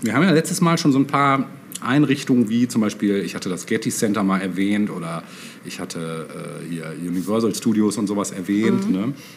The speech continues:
Speaker 1: Hm, was wir, glaub ich, noch nicht erwähnt haben, äh, erwählt, erwähnt ist zum Beispiel, äh, der Hollywood Bowl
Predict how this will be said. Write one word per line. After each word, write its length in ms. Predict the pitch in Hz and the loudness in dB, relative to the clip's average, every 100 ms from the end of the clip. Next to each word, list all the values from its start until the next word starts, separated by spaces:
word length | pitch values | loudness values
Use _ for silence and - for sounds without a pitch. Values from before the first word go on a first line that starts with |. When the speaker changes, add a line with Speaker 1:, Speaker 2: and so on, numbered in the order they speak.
| - | -10
Speaker 1:
Hm, 220 | 110 107 104 107 | -4 0 0 -2
was 140 | 107 | -4
wir, 80 | 107 | 0
glaub 140 | 107 | 0
ich, 40 | 101 | 0
noch 80 | |
nicht 160 | 101 151 | 2 0
erwähnt 400 | 151 127 135 135 | 0 0 -2 -2
haben, 380 | 139 131 131 127 - | -4 -2 -2 -4 -4
äh, 60 | 110 104 | -4 -2
erwählt, 520 | 87 82 73 78 - - - | -6 -6 -8 -10 -14 -14 -6
erwähnt 540 | 107 107 123 139 139 - - - - - - - - - - - - - - - | -2 2 4 2 0 -10 -16 -16 -18 -20 -20 -20 -20 -20 -20 -16 -16 -14 -16 -10
ist 120 | 98 | -8
zum 140 | - 95 | -2 0
Beispiel, 480 | 92 - 95 90 87 | 0 -2 -2 -2 -4
äh, 80 | 87 | -8
der 140 | 82 | -2
Hollywood 380 | 131 180 - - | 0 0 -2 -8
Bowl 360 | 80 82 80 | -8 -8 -8